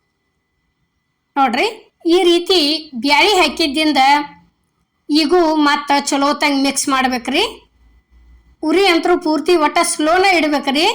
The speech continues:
ಸಾಂಬಾರ್ ಸ್ಲೋ ಇಟ್ಟ ಕುದಿಸ್ಬೇಕು. ಮ್ಯಾಗಿನ ಸೊಟ್ಟಿ ತೆಗ್ದೀವಿ ಅಂದ್ರ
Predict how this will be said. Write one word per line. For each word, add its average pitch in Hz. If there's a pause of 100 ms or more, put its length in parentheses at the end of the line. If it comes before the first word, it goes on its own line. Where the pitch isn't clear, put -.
(460)
ಸಾಂಬಾರ್ 302
ಸ್ಲೋ 311
ಇಟ್ಟ 320
ಕುದಿಸ್ಬೇಕು. 302 (500)
ಮ್ಯಾಗಿನ 302
ಸೊಟ್ಟಿ 339
ತೆಗ್ದೀವಿ 320
ಅಂದ್ರ 311